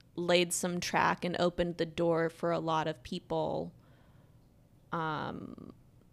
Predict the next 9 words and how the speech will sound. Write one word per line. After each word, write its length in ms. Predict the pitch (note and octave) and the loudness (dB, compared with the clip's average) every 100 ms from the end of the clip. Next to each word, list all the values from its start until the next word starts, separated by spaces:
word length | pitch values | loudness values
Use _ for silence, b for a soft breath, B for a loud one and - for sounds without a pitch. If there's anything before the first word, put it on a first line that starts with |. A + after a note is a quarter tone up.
| - - - - - - - | -20 -20 -20 -20 -20 -12 -2
doing 240 | F#3 E3+ | 0 0
kind 240 | - - | -4 -4
of 100 | - | -4
similar 560 | - - E3 E3+ E3 D#3+ | -6 -4 -4 -2 -2 -2
idea 520 | F3 E3+ E3 E3 D#3+ - | -2 -2 -4 -4 -4 -2
things 500 | F3+ F3 F3 E3+ F3 | -2 -2 -2 -4 -4
of 240 | D#3+ D#3 D#3+ - - - - - - | -4 -4 -8 -18 -20 -20 -20 -20 -10
internet-driven, 1040 | F#3+ F#3 F#3 F#3+ F3+ F3+ F#3 F#3 F3+ F#3 F#3 | -6 -2 -2 -2 -2 0 2 2 0 0 -4
fun, 720 | - G3 F#3 F#3 F#3+ F#3 | -2 0 2 2 0 -2